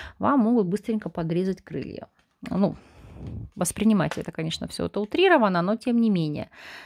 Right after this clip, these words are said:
Здесь такая ситуация, когда, ну, это, знаете, как заложник ситуации.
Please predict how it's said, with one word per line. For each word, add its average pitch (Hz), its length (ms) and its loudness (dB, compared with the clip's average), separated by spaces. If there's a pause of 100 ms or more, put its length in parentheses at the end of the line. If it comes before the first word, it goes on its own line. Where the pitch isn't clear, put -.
(140)
Здесь 196 260 -4
такая 214 280 2
ситуация, 226 500 0
когда, 214 500 0
ну, 269 480 0
это, 214 160 -6
знаете, 240 220 -4
как 180 180 -6
заложник 208 440 0
ситуации. - 600 -8